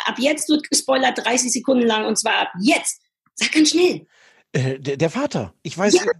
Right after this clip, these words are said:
Speaker 1: Mann.
Speaker 2: also der, der, der sitzt im Verhörraum und, und, und, und dass er das alles gesteht, ist ja, weil er das sein, weil sein Vater da ist. Und, äh,
Speaker 1: Ja,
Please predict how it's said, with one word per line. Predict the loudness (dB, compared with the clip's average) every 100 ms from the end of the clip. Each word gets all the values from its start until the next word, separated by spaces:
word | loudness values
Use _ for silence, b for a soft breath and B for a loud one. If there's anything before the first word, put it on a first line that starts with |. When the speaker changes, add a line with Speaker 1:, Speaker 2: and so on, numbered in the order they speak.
| 0
Speaker 1:
Mann. | 2 4 2 -6 _ -8
Speaker 2:
also | 0 2 2
der, | -2
der, | -4 -2 -4
der | 0 0
sitzt | 0 -2
im | 0
Verhörraum | 2 4 4 4 2
und, | 2
und, | 0
und, | 0 0
und | 0 -2 -2 0
dass | 2 2
er |
das | 0 0
alles | -2
gesteht, | -4 -4 -2 -2
ist | 0
ja, | 2
weil | 2
er |
das | 2 0
sein, | 0 0
weil | 0
sein | 0
Vater | 0 -2 0 0
da | 0
ist. | -2 -6 -8
Und, | -8 -6 2
äh, |
Speaker 1:
Ja, | 4